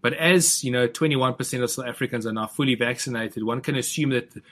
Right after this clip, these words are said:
that a very high percentage of that twenty-one percent are w-, uh, working class, uh, people. Um,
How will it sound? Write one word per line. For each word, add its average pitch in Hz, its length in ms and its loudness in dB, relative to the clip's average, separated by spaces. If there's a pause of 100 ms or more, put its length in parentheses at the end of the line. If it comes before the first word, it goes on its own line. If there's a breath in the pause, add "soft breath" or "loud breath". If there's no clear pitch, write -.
(160 loud breath)
that 123 100 0
a 120 60 2
very 135 220 2
high 127 200 4
percentage 127 480 -4
of 113 140 0
that 117 140 -2
twenty-one 120 340 -4
percent 120 480 -2 (320 soft breath)
are 120 400 4
w-, 117 420 0
uh, 110 100 -2
working 139 400 2
class, 123 600 0
uh, 107 760 -6
people. 180 480 2 (360 loud breath)
Um, 113 580 -4